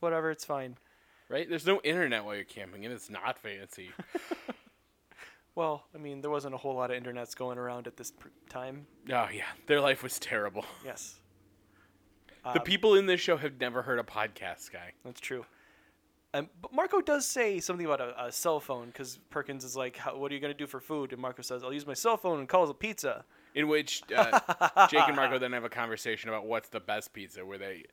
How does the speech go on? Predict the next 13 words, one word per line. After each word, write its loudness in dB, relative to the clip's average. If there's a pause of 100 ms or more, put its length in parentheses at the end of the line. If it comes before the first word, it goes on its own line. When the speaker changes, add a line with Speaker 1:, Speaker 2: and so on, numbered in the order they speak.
(500)
Speaker 2:
uh, -12
Speaker 1:
Hand- -6
Speaker 2:
very 0
adorably -6
land -6
on -6
hand-tossed, -10 (140)
uh, -18 (520)
Speaker 1:
Thin -10
crust -6
and -16
blah, -8
blah, -10